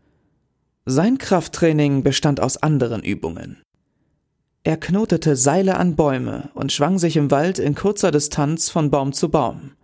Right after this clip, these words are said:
Er konnte durch die geschickte Führung beider Enden den Knoten auf Entfernung wieder lösen.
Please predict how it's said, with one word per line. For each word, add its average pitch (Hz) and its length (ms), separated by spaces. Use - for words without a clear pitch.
Er - 140
konnte 208 260
durch 151 160
die 147 80
geschickte 160 500
Führung 147 520
beider 151 400
Enden 147 400
den 135 180
Knoten 151 380
auf 147 140
Entfernung 143 500
wieder 131 180
lösen. 143 480